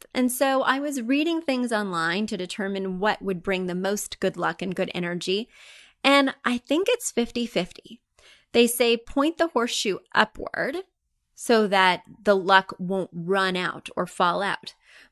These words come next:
But then I read point the horseshoe downward so that way the good fortune will fall on you as you enter the space. I don't know.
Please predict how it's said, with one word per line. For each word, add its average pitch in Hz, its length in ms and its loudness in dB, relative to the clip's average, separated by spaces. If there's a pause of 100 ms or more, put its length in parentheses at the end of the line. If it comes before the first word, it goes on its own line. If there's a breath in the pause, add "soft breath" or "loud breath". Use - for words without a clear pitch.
But 208 180 0
then 294 440 2
I 214 140 2
read 185 440 -2
point 202 300 -8
the 202 80 -6
horseshoe 185 520 -4 (220)
downward 233 800 -2 (320 loud breath)
so 226 340 2
that 214 320 4
way 185 240 2
the 185 160 -6
good 185 280 -6
fortune 185 440 -4
will 165 140 -6
fall 285 600 0
on 156 280 -6
you 170 240 -8
as 170 200 -6
you 170 140 -8
enter 180 320 -4
the 160 120 -12
space. - 500 -8 (480 loud breath)
I 233 100 6
don't 214 160 2
know. 165 200 -4